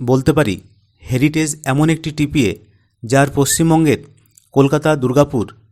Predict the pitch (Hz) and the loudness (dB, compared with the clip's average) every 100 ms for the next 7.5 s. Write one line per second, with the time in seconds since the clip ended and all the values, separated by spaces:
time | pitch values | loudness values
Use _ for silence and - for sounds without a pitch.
0 | _ - 139 151 151 139 156 143 90 - | _ -4 0 0 0 2 2 2 -2 -10
1 | - _ _ _ _ _ 127 127 151 143 | -20 _ _ _ _ _ 4 6 4 2
2 | 156 151 165 - 131 156 - 151 139 107 | 0 -2 -2 0 2 2 0 0 -2 -6
3 | - _ _ _ _ _ - 135 156 151 | -12 _ _ _ _ _ -2 0 0 0
4 | 135 160 151 131 95 - _ _ _ - | 0 0 -2 -4 -6 -10 _ _ _ 0
5 | 131 143 156 156 147 139 120 98 85 - | 2 2 2 2 2 0 -2 -6 -10 -14
6 | _ _ _ _ _ - 135 135 170 165 | _ _ _ _ _ -2 0 2 0 0
7 | 165 170 139 143 117 | 0 0 -2 -2 -2